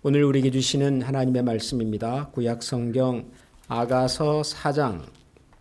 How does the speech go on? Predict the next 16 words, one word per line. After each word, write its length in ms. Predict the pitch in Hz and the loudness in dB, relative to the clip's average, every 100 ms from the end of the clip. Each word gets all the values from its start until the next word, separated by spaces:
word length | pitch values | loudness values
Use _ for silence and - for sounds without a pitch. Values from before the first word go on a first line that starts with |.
| _ _ _ - _ _ _ - - - - - - - | _ _ _ -20 _ _ _ -20 -20 -20 -20 -20 -20 -8
아가서 500 | 127 120 127 - 139 | -2 2 2 2 0
사 220 | 135 - | 0 -4
장 380 | 110 127 160 202 202 | -4 -2 0 -2 -4
팔 300 | - 156 147 | -4 -4 -2
절부터 600 | - 156 143 135 - 165 | 2 2 2 -2 -2 -2
십이 560 | 160 - 160 - 123 120 | -2 -4 -6 -8 -8 0
절까지 520 | 139 143 143 113 110 | 0 0 -2 -6 -6
말씀을, 600 | 98 95 - 113 117 - - _ _ - | -8 -8 -6 -6 -6 -10 -20 _ _ -12
십일 340 | - 139 135 | -10 -6 -6
절까지인가요? 800 | 135 135 - - 95 87 104 170 - - - _ - | -6 -10 -10 -12 -10 -10 -8 -8 -10 -20 -20 _ -16
예, 40 | 87 | -14
함께, 580 | - 98 - 104 127 147 | -12 -12 -8 -8 -8 -10
예, 100 | 98 95 | -14 -8
교독하겠습니다. 1120 | 131 135 127 - - - 90 - - - 78 - _ - - - - | -4 0 -2 -4 -20 -16 -12 -12 -12 -12 -14 -16 _ -20 -20 -16 -2
<clears throat> 380 | 165 135 - - | 0 0 -4 -8
아가서, 580 | 123 117 123 165 185 | -4 -4 -2 0 -2